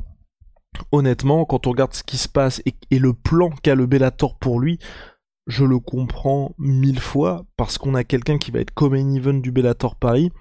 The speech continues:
qui a une chance pour la ceinture, qui a une chance pour le tournoi, qui a une chance pour remporter un million de dollars. C'est difficile de lui dire, « T'aurais mieux fait d'aller à l'U F C, » parce que quand on regarde les lightweight à l'U F C, déjà c'est ultra chaud, donc ça veut dire que directement quand Mansour arrive, bah, il se tape un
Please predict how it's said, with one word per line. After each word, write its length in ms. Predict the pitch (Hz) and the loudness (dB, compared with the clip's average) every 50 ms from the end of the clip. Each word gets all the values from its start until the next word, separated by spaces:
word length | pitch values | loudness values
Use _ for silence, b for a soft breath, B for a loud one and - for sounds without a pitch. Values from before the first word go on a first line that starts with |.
| _ _ - | _ _ -2
qui 80 | - | 2
a 40 | 147 143 | 4 6
une 80 | 135 | 6
chance 200 | - 151 131 - | 6 4 0 0
pour 160 | - - 131 | 0 0 2
la 100 | 127 123 | 4 4
ceinture, 500 | 120 - 135 123 120 - 165 170 160 - | 4 2 0 0 0 0 0 0 0 2
qui 80 | - 156 | 2 2
a 40 | 143 | 2
une 100 | 139 139 | 2 2
chance 180 | - 139 127 | -2 -2 -2
pour 140 | - 139 135 | -2 -4 -4
le 40 | 123 | -2
tournoi, 360 | - 143 135 139 151 165 165 | 0 0 2 4 4 2 2
qui 100 | - - | 2 2
a 40 | 143 | 2
une 100 | 135 135 | 2 2
chance 220 | - - 156 143 | 0 -2 -2 -2
pour 200 | - - 135 123 | -2 -4 -2 0
remporter 500 | 123 131 117 120 123 - - - 160 165 - - | 2 0 2 0 -2 -2 0 2 2 2 2 2
un 100 | 143 139 | 2 4
million 300 | 143 139 135 143 143 139 | 4 2 2 2 2 2
de 40 | |
dollars. 300 | 131 139 135 135 123 110 - B B B B B B B B B B B B B B B - - | 4 4 4 4 2 0 -2 B B B B B B B B B B B B B B B -10 -6
C'est 220 | - - 160 147 | -2 0 0 2
difficile 840 | 143 156 170 160 - 196 165 143 - - 185 190 190 190 196 - - - | 2 0 0 0 0 0 0 0 2 2 2 2 4 4 2 2 0 -2
de 120 | 151 139 143 | 0 2 2
lui 220 | 143 139 143 143 | 2 2 0 -2
dire, « 320 | 135 143 165 175 160 139 - | 0 2 2 2 2 2 0
T'aurais 200 | - 147 139 135 | 0 2 2 2
mieux 160 | 131 139 143 | 4 2 0
fait 200 | 131 - 156 147 | 0 2 2 2
d'aller 220 | 139 135 131 131 131 | 2 4 4 4 4
à 40 | |
l'U 180 | 127 127 127 127 | 4 2 2 0
F 80 | 120 - | 0 2
C, » 140 | - 170 165 | 2 0 0
parce 140 | - - - | 0 -4 -6
que 60 | - | -4
quand 180 | 131 135 - | -4 -2 2
on 60 | 139 139 | 4 4
regarde 140 | 139 131 | 4 4
les 120 | 127 127 123 | 4 2 4
lightweight 420 | 131 135 131 - 147 139 135 - | 4 2 2 4 2 2 2 2
à 60 | 131 | 2
l'U 180 | 123 123 123 123 | 0 2 2 0
F 60 | - | 0
C, 140 | - - 120 | 0 -2 -2
déjà 340 | 110 113 135 135 123 127 131 | 0 2 2 4 4 2 0
c'est 200 | 127 - - 123 | 0 0 0 -2
ultra 280 | 120 113 - - - 127 | -2 -2 -2 -2 -2 0
chaud, 160 | 120 - 151 | 0 0 0
donc 180 | 143 135 123 - | 0 0 -2 -4
ça 60 | - | -4
veut 60 | 123 | -4
dire 160 | 120 123 - | -4 -4 0
que 80 | - 139 | 0 0
directement 580 | 127 127 143 156 143 143 - - 156 147 143 | 0 2 2 2 2 2 0 0 0 0 0
quand 140 | 135 - 131 | 0 -2 -2
Mansour 400 | 127 127 127 123 - - 135 127 | -2 -2 -4 -4 0 2 2 4
arrive, 300 | 123 123 135 139 127 110 B B B B B B B B _ _ _ _ _ - | 4 4 4 2 2 0 B B B B B B B B _ _ _ _ _ -2
bah, 120 | - 143 139 | 0 0 0
il 40 | |
se 120 | 135 - - | 0 -2 0
tape 240 | - 131 123 - 131 | 0 0 2 2 0
un 100 | 117 | -2